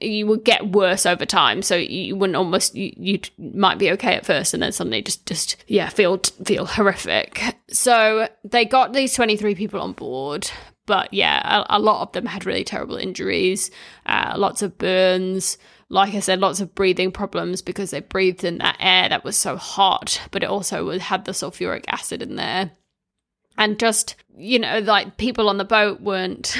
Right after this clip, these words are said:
<laughs> medical professionals. There was, like, two people that were like, "Oh, well, we knew first aid, so we went and helped," which is just, yeah, horrendous.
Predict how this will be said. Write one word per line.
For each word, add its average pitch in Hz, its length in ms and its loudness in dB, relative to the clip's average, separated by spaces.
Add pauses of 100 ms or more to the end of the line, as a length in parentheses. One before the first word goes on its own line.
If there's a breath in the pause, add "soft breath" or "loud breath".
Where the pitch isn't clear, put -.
(100)
<laughs> - 120 -6
medical 247 400 4
professionals. 220 680 2
There 190 100 -2
was, 180 140 -4
like, - 160 -6
two 214 200 -2
people 214 320 0
that - 100 -6
were 196 80 -4
like, - 300 -2 (420 loud breath)
"Oh, 202 140 -2
well, 196 100 0
we 196 100 4
knew 208 140 6
first 214 380 2
aid, 208 340 4
so - 160 0
we 190 100 4
went 202 160 2
and 208 100 0
helped," 208 460 0
which - 480 -6
is 202 220 -6
just, - 320 -6
yeah, - 480 -6 (260)
horrendous. - 1120 -6